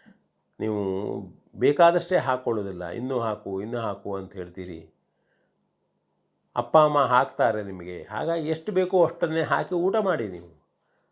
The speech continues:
ಹಾಳು ಮಾಡಬೇಡಿ ಎಂದು ಅಜ್ಜಿ ಮಕ್ಕಳಿಗೆ ಹೇಳಿದ್ಲು.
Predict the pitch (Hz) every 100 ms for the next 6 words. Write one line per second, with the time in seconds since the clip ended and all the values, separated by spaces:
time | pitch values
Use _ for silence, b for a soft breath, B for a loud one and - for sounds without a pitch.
0 | _ _ - 107 139 175 147 113 95 90
1 | 95 98 80 - _ _ - 107 104 92
2 | 92 104 107 95 95 101 90 85 82 92
3 | 110 107 127 147 147 _